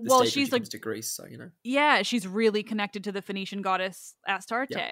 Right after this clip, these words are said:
Speaker 2: And so
Speaker 1: Yeah.
Speaker 2: you've got, yeah, like,
Speaker 1: Yeah.
Speaker 2: all these different kind of back and forth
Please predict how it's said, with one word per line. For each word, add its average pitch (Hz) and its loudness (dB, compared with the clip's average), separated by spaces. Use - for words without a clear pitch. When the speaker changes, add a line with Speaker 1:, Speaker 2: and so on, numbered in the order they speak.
Speaker 2:
And 214 0
so 208 2
Speaker 1:
Yeah. - 4
Speaker 2:
you've - -4
got, 190 0
yeah, 214 2
like, 185 -4
Speaker 1:
Yeah. 208 4
Speaker 2:
all 208 4
these 196 -4
different 196 -6
kind 180 -10
of 180 -16
back 185 -4
and 190 -12
forth 190 -6